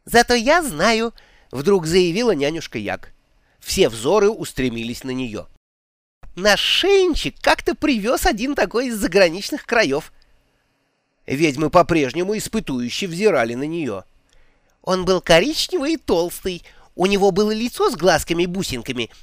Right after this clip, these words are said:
и две дырки для шнурка". Этим объяснением её товарки не удовольствовались.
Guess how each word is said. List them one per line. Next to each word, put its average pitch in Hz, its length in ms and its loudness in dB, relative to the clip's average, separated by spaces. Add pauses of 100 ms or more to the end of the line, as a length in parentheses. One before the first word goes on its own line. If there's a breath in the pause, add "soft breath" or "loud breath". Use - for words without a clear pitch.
(160 soft breath)
и 311 140 0
две 220 280 -2
дырки 277 460 -2
для 220 180 -6
шнурка". 160 600 -2 (1200)
Этим 151 300 0
объяснением 240 800 -4
её 180 360 -2
товарки 139 500 0
не 165 160 -2
удовольствовались. 110 1080 -2